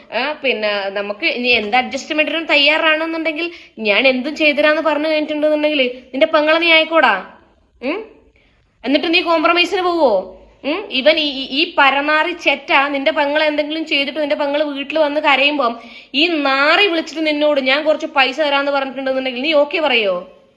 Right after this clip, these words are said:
ചേച്ചിയും ഇതിലെ ഉൾപ്പെട്ടിട്ടുണ്ടെന്ന് പറയുന്നത് കേട്ടിട്ടുണ്ട്. നിങ്ങളൊരു ആക്ടിവിസ്റ്റ് അല്ലേ? നിങ്ങൾ സ്ത്രീകൾക്ക് വേണ്ടി സംസാരിക്കുന്ന ആൾക്കാർ, ആളല്ലേ? എന്താ ഈ പെൺകുട്ടികളെ സ്ത്രീകളല്ല എന്നുള്ള അങ്ങനത്തെ എന്തെങ്കിലും, ആ, നിങ്ങൾക്ക് സംശയമുണ്ടോ? മക്കളെ, നിങ്ങൾ ഐ ഡി കാർഡ് മൊത്തം, ആ, പിന്നെ ദിയ ചേച്ചിക്ക് Instagram-ൽ അയച്ചു കൊടുക്കൂ കേട്ടോ.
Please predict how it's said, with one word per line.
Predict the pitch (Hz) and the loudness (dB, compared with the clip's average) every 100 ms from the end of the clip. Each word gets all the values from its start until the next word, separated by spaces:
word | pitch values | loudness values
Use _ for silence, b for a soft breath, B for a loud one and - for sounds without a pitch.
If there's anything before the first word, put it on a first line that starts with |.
| _ - | _ -6
ചേച്ചിയും | 370 330 | -4 -4
ഇതിലെ | 302 302 | 0 -2
ഉൾപ്പെട്ടിട്ടുണ്ടെന്ന് | 277 269 285 262 277 269 269 | -2 -6 -6 -6 -6 -4 -2
പറയുന്നത് | 262 240 262 | 0 0 -2
കേട്ടിട്ടുണ്ട്. | 240 233 220 214 208 B B 359 | -4 -6 -6 -6 -8 B B -4
നിങ്ങളൊരു | 453 453 440 | 0 2 2
ആക്ടിവിസ്റ്റ് | 370 370 381 - 294 | 0 -2 -6 -4 -4
അല്ലേ? | 254 240 247 247 b b b - | -2 -2 -2 -8 b b b -6
നിങ്ങൾ | 359 453 | -2 -2
സ്ത്രീകൾക്ക് | - 392 415 453 392 | -2 2 2 2 -2
വേണ്ടി | 415 359 | 0 0
സംസാരിക്കുന്ന | 339 320 311 302 294 285 | -2 -4 -4 -2 -2 -2
ആൾക്കാർ, | 247 247 247 | -4 -4 -4
ആളല്ലേ? | 247 254 254 233 220 220 B B B B | 0 2 0 0 -2 -4 B B B B
എന്താ | 359 415 | 2 4
ഈ | 427 | 4
പെൺകുട്ടികളെ | 427 403 403 392 | 0 0 0 -2
സ്ത്രീകളല്ല | 403 330 359 370 330 | -2 0 2 2 2
എന്നുള്ള | 330 339 330 | 0 0 -2
അങ്ങനത്തെ | 311 320 339 | -2 -4 -6
എന്തെങ്കിലും, | 349 330 320 302 | -6 -4 -4 -2
ആ, | 269 | -4
നിങ്ങൾക്ക് | 277 285 277 | -2 -2 -2
സംശയമുണ്ടോ? | 277 277 254 302 247 214 208 B B | -4 -6 -6 -6 -2 -2 -2 B B
മക്കളെ, | 330 403 | -2 0
നിങ്ങൾ | 403 359 381 | 0 0 2
ഐ | 339 339 | 2 4
ഡി | 415 | 4
കാർഡ് | 359 339 | 2 0
മൊത്തം, | 311 302 320 302 | 0 2 -2 0
ആ, | 269 262 | -2 -4
പിന്നെ | 233 269 240 233 233 B 240 | -2 -4 -2 -6 -8 B 0
ദിയ | 302 330 | 2 2
ചേച്ചിക്ക് | 339 339 320 | 0 -2 0
Instagram-ൽ | 330 302 330 311 320 311 | 0 0 -2 0 0 2
അയച്ചു | 262 247 294 | 0 0 -6
കൊടുക്കൂ | 247 208 214 | -6 -6 -6
കേട്ടോ. | 247 220 190 | -2 0 0